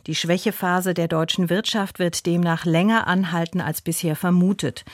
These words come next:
Für zweitausendfünfundzwanzig sagen die Experten statt eins Komma eins Prozent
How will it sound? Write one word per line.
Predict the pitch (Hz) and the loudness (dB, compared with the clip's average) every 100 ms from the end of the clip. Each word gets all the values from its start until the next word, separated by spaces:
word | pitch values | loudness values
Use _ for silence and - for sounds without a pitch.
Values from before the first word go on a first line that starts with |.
| - - - | -20 -20 -6
Für | 185 | -6
zweitausendfünfundzwanzig | - 175 175 196 202 254 247 190 - 160 165 - 240 | 0 0 0 -2 0 2 2 0 -2 -2 -2 -2 -6
sagen | - 170 175 | -2 -2 0
die | 175 165 | -2 -4
Experten | 170 - 180 185 - | -6 -4 -4 -4 -4
statt | 196 175 170 - | -4 -4 -6 -4
eins | 165 - | -6 -4
Komma | 175 165 | -2 0
eins | 156 202 - | 0 -2 -4
Prozent | - 190 - 190 196 | -6 -4 0 2 2